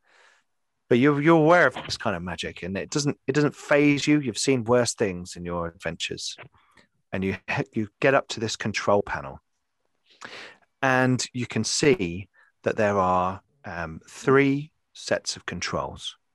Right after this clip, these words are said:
Uh, in the middle, uh, it, it seems to be lit, uh, uh, the kind of ethereal green, and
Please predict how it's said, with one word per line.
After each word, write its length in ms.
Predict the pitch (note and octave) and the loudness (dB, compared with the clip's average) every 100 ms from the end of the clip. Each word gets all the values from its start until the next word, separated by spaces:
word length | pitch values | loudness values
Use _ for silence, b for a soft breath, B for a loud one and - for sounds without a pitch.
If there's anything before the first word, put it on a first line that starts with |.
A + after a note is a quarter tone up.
| _ _ _ _ _ _ _ | _ _ _ _ _ _ _
Uh, 180 | - D2+ - _ - | -12 -10 -12 _ -4
in 100 | B2 | -2
the 80 | F#2+ | 0
middle, 400 | G2+ G2+ C#3 - _ _ _ _ _ _ - | 0 0 0 -4 _ _ _ _ _ _ -8
uh, 240 | E2+ E2 - - | -6 -6 -8 -12
it, 140 | F2+ | -12
it 160 | F#2 F#2 | -10 -8
seems 240 | - G#2 | -6 -6
to 80 | - | -4
be 100 | F#2 | -4
lit, 300 | F2 F#2+ - - _ - - _ - | -4 -6 -8 -16 _ -16 -16 _ -16
uh, 120 | F2+ - | -14 -8
uh, 180 | G2 E2+ - | -8 -8 -6
the 140 | - F#2+ | -4 -2
kind 200 | - G2+ | -2 -4
of 80 | F#2 | -6
ethereal 480 | - A2+ F#2 F#2 F2 | -2 0 2 0 -2
green, 440 | - F#2+ D2+ F2+ - _ b b b _ | -2 -2 -4 -10 -14 _ b b b _
and 320 | F#2+ F#2 F#2 | -8 -8 -10